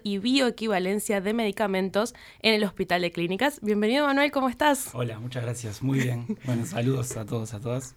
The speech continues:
Speaker 2: Muchas gracias, muy contento de estar acá con ustedes.
Speaker 1: Bueno, nosotros ya hicimos una preentrevista, ya me lo quiero robar, quiero que siga contándome cosas.
Speaker 2: <laughs>
Speaker 1: Pero bueno, eh, vamos a empezar por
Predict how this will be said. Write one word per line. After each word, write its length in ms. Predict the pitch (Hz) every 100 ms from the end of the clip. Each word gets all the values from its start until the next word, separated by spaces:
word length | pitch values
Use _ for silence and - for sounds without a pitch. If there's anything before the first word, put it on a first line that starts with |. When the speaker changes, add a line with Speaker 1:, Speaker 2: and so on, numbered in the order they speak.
| -
Speaker 2:
Muchas 340 | 127 127 127
gracias, 260 | 117 131 139
muy 120 | 131
contento 320 | 120 113 113 110
de 60 |
estar 180 | - -
acá 140 | 107 156
con 20 | 117 104
ustedes. 260 | 185 92 117 - - -
Speaker 1:
Bueno, 260 | 214 170 -
nosotros 380 | 226 262 320 240
ya 160 | 214
hicimos 380 | 220 208 214 220
una 300 | - 185 180 - -
preentrevista, 800 | 233 262 202 156 170 - 254 -
ya 180 | - 254
me 100 | 277
lo 60 |
quiero 160 | 285 294
robar, 480 | 175 165 180 220 269
quiero 180 | - 202
que 100 | 196
siga 200 | - 202
contándome 480 | 196 175 175 190 175
cosas. 420 | 175 185 190 294 - - 262
Speaker 2:
<laughs> 240 | - -
Speaker 1:
Pero 120 | 359 339
bueno, 240 | 320 285 -
eh, 440 | 277 277 269 269 214
vamos 280 | 302 466 453
a 60 |
empezar 520 | 262 208 196 254 277 -
por 440 | 226 233 285 -